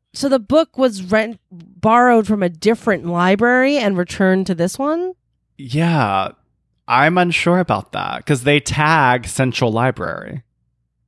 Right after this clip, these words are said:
Speaker 1: Right. And now they're in possession of Central Library's book.
Speaker 2: Right.
Speaker 1: Right?
Speaker 2: Wait, so they returned it to the wrong place, I guess.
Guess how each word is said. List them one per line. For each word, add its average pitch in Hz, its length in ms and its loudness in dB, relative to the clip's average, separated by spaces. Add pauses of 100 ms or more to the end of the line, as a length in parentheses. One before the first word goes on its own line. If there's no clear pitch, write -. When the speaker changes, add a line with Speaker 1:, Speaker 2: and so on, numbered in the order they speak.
(160)
Speaker 1:
Right. 240 460 0 (100)
And 170 100 -4
now 170 160 0
they're 180 300 2
in 190 100 -2
possession 151 680 -2
of 147 180 -8
Central 165 420 -2
Library's 139 580 -6
book. - 500 -4 (300)
Speaker 2:
Right. 127 560 2 (280)
Speaker 1:
Right? 170 260 -4
Speaker 2:
Wait, 170 360 0
so 156 120 0
they 151 220 2
returned 151 420 0
it 139 40 -2
to 139 100 -4
the 139 80 2
wrong 120 220 0
place, - 500 -4
I - 60 -12
guess. - 560 -16